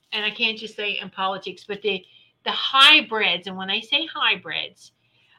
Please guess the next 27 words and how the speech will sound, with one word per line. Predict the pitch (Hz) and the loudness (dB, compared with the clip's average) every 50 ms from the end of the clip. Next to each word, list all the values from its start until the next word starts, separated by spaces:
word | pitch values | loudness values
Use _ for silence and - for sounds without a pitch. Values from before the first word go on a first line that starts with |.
| _ _ - | _ _ 0
I | 185 190 202 202 202 202 | 2 4 6 6 4 4
mean | 208 202 196 196 196 190 185 180 | 2 0 0 2 0 -2 -2 -4
the, | 196 190 190 190 190 185 180 180 185 - | -4 -4 -4 -4 -6 -8 -10 -12 -12 -10
the | 196 185 185 185 185 185 185 180 - _ _ _ _ _ _ _ _ _ _ - | -8 -8 -6 -6 -6 -8 -8 -10 -12 _ _ _ _ _ _ _ _ _ _ -6
evil | 240 240 233 226 254 247 240 - - | -4 -4 -2 -2 -2 -4 -4 -4 -4
E | 247 240 233 233 233 | -2 -2 -2 -4 -6
Ts | - - - 247 233 226 220 220 214 196 - - - - - _ _ _ _ _ _ _ _ - _ _ | -8 -4 -2 -2 0 0 0 0 -2 -4 -12 -16 -20 -20 -20 _ _ _ _ _ _ _ _ -20 _ _
hybrids, | - - 196 185 180 180 180 175 175 185 180 180 - | -2 2 2 2 2 0 -2 -4 -6 -6 -6 -8 -2
offsprings. | - 185 175 175 - - - - - 196 180 - - 185 160 - - - _ _ _ - - - - 311 - - - | -2 -2 -2 -2 -6 -10 -12 -10 -8 -8 -6 -4 -6 -6 -8 -8 -18 -20 _ _ _ -12 -6 -6 -6 -6 -6 -8 -8
<laughs> | 277 - - - - - - - - _ _ - | -6 -6 -6 -8 -10 -12 -12 -12 -12 _ _ -8
Pretty | - 254 233 214 | 0 0 0 0
much, | 214 208 208 | 0 -2 2
you | 247 240 226 | 2 2 4
know, | 214 233 233 233 | 6 6 6 6
they | 233 | 4
talk | 233 254 233 214 226 | 6 4 4 4 4
about | 220 220 214 202 202 - | 2 4 4 4 4 2
this, | 220 208 190 190 - - _ - - - - _ - | -2 -2 -2 -2 -8 -18 _ -20 -20 -20 -18 _ -4
this | 233 226 220 220 - - _ _ _ _ _ _ - | -2 0 0 -2 -4 -12 _ _ _ _ _ _ -6
elite | 247 226 214 220 233 226 220 226 190 165 | -4 -2 -2 0 0 -2 -2 -4 -10 -12
bloodline. | 185 180 208 - 240 220 190 190 175 175 170 160 160 170 185 190 | -6 0 4 4 4 4 4 0 -2 0 0 0 0 -2 -6 -8
Well, | 180 180 | -10 -6
that's | 180 175 180 - | -6 -6 -6 -8
what | 185 165 | -14 -14
they're | 180 160 | -14 -14
talking | - - - 196 190 180 180 - 180 175 170 | -12 -4 0 2 2 2 2 -2 -14 -16 -16
about. | 160 156 170 156 156 160 165 - _ - - | -14 -8 -4 -2 -2 -2 -2 -4 _ -18 -20